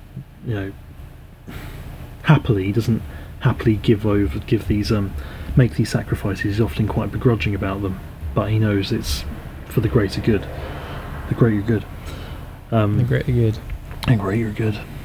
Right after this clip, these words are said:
Speaker 1: N-, but nev-, nevertheless, he does it, and when the tables are turned and he's the one in trouble, the whole town rallies around to, to, uh, return the favour.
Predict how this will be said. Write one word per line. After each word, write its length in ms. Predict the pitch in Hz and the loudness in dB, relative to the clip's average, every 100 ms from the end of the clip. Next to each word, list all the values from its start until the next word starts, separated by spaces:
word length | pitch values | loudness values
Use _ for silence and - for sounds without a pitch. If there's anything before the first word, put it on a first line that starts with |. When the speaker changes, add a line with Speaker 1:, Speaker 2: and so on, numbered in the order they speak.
| - - - - - - | -10 -12 -12 -12 -6 4
Speaker 1:
N-, 100 | 135 | 4
but 120 | 131 | 8
nev-, 300 | 131 127 120 | 8 8 8
nevertheless, 440 | 151 127 120 127 - | 8 8 6 6 4
he 60 | |
does 200 | 117 127 | 6 6
it, 60 | 107 | 4
and 140 | 101 | 2
when 360 | 113 104 101 101 - - - - - - - - - - - - - | 2 4 0 -2 -8 -14 -16 -18 -20 -20 -20 -18 -18 -18 -20 -20 -12
the 60 | - | -2
tables 340 | - 110 107 | 2 2 2
are 40 | 101 | 0
turned 360 | - 107 98 | 2 2 2
and 220 | 104 98 95 - - - - 131 120 | 0 -2 -4 -8 -6 -4 -2 -2 2
he's 220 | 127 107 | 2 2
the 60 | 110 | 2
one 140 | 101 | 0
in 120 | 98 | -2
trouble, 380 | 95 104 95 95 - - - - - | 0 2 2 0 -4 -12 -12 -14 -8
the 160 | - 101 - - - | -4 -4 -4 -6 -6
whole 160 | - 104 | -4 -4
town 280 | - - 98 | 0 2 4
rallies 280 | 101 101 104 | 4 2 0
around 360 | 101 98 98 - | 0 0 -2 -4
to, 240 | - 104 95 - - - - - - - - - | 0 0 0 -8 -10 -8 -10 -10 -12 -14 -16 -14
to, 240 | - 120 104 | -2 2 4
uh, 120 | 107 | 4
return 360 | 110 110 117 104 | 2 2 2 2
the 60 | |
favour. 440 | 95 120 113 101 | 2 4 4 2